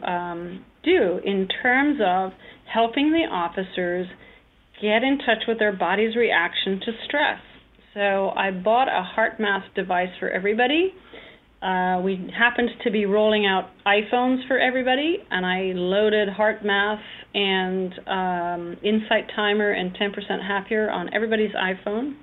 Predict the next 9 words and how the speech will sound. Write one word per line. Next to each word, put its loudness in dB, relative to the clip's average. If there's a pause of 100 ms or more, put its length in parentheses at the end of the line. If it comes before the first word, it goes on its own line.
(920)
And 2
we 4
had 2
Don 4
Chartrand 0
from -2
HeartMath 0
come -2
in, 0